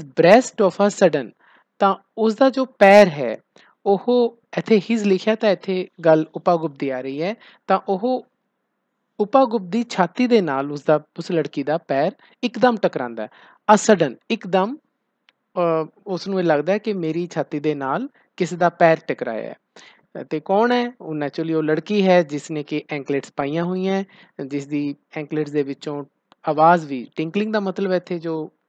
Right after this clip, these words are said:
ਚ-, ਮਤਲਬ ਦੱਸਿਆ ਕਿ ਜੋ ਆਵਾਜ਼ ਹੁੰਦੀ ਹੈ, ਅ, ਝਾਂਜਰ ਦੀ, ਉਹ ਵੀ ਆਵਾਜ਼ ਆ ਰਹੀ ਹੈ ਤੇ ਉਸ ਦੀ ਛਾਤੀ ਦੇ ਨਾਲ ਉਹ ਟਕਰਾਉਂਦਾ ਹੈ। He woke up startled, ਉਹ ਇੱਕਦਮ ਹੈਰਾਨ ਹੋ ਕੇ ਉੱਠਦਾ ਹੈ। Startled ਦਾ ਮਤਲਬ ਹੁੰਦਾ ਬੱਚਿਓ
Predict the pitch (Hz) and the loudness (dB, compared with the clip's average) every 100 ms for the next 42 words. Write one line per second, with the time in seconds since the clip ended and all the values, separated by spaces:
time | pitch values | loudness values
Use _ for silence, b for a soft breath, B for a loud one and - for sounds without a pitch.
0 | _ _ 175 156 151 151 147 - 160 151 | _ _ -12 -10 -12 -14 -14 -4 -2 -2
1 | 151 139 147 147 143 156 151 135 135 139 | -6 -8 -8 -4 2 2 0 -6 -6 -6
2 | 196 B B - 143 139 131 _ - 147 | -6 B B -8 -4 -2 -4 _ -4 -4
3 | 131 127 160 - - 214 220 196 185 - | -4 -4 -6 -4 2 4 4 0 -8 -4
4 | 156 139 139 127 117 131 156 190 208 180 | -2 0 -2 -2 -6 -6 -4 -4 -2 -2
5 | 156 185 - 139 - 135 127 127 156 233 | -2 -6 -6 -8 -8 -10 -10 -8 -6 -6
6 | - b b _ _ _ _ - 190 175 | -10 b b _ _ _ _ -4 -2 -2
7 | 131 107 - _ _ _ _ _ _ - | -4 -8 -16 _ _ _ _ _ _ -6
8 | 233 190 277 - 294 - - - 196 180 | 0 2 4 4 2 2 -10 4 6 6
9 | 165 123 - _ _ _ _ - 240 - | 2 -2 -8 _ _ _ _ -4 -4 -2
10 | 269 - 220 247 262 - - 190 185 214 | -4 0 2 2 2 -8 -4 2 2 2
11 | 247 214 170 147 - 127 - - - - | 0 -2 -4 -8 -10 -14 -16 -20 -12 0
12 | 170 170 226 226 208 185 190 180 170 170 | 0 2 2 2 -2 -2 -2 -4 -2 -2
13 | 160 156 160 156 | -2 -6 -8 -6